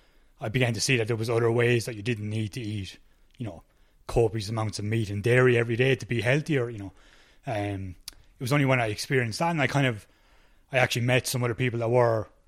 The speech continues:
you know, were vegan or vegetarian, and I got more exposure to that, that, uh, you know, I kind of went on that path of slowly over a number of years reducing the amount of meat and dairy I was eating and,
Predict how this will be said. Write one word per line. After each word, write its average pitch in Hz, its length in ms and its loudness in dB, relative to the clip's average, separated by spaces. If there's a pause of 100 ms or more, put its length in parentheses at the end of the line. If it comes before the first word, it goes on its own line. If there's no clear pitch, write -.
(140)
you 160 80 -6
know, 165 80 -2
were 156 180 6
vegan 143 540 2
or 120 160 -2
vegetarian, 139 800 0 (380)
and 120 240 -4
I - 20 -2
got 120 160 -4
more 110 160 -6
exposure 123 600 0
to 131 120 -8
that, 143 280 2 (280)
that, 120 180 -2
uh, 131 140 -12
you 123 120 -8
know, 98 160 -8 (720)
I 117 60 -4
kind 123 200 0
of 120 60 2
went 120 240 2
on 113 200 0
that 113 380 2
path 117 380 2
of 107 500 -2 (380)
slowly 123 720 0
over 113 280 0
a - 20 -8
number 117 280 -4
of 107 60 -4
years 113 260 0
reducing 127 480 -2
the 131 60 -2
amount 120 260 0
of 104 100 -6
meat 117 220 -2
and 107 100 -6
dairy 156 280 2
I 151 40 0
was 123 140 -4
eating 143 240 -2
and, 110 220 -6